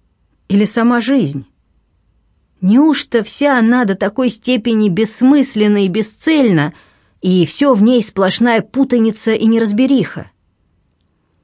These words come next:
Мы пытаемся разгадать старые тайны и слагаем из них новые. Машины, методы, теории. Но для чего? Что скажете вы обо всех этих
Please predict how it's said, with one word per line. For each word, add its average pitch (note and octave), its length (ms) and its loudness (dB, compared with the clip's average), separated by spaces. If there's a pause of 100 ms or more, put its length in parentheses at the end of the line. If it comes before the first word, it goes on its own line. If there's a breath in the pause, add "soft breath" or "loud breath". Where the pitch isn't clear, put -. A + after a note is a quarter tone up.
(500)
Мы F3+ 160 -2
пытаемся G#3+ 720 0
разгадать G3+ 800 -2
старые F#3 480 -2 (140)
тайны G3+ 560 0 (400 soft breath)
и F3+ 80 -4
слагаем G#3+ 640 0
из G3+ 160 -2
них A#3 240 0
новые. E3+ 600 0 (680)
Машины, F#3 800 0 (100)
методы, E3+ 640 -2
теории. F#3+ 640 0 (320)
Но C#3 100 0
для G#3 160 0
чего? C4+ 480 -2 (1040)
Что - 320 -2
скажете A3 600 -2
вы A3+ 200 2
обо G3 340 -2
всех A#3+ 360 0
этих G#3 460 -2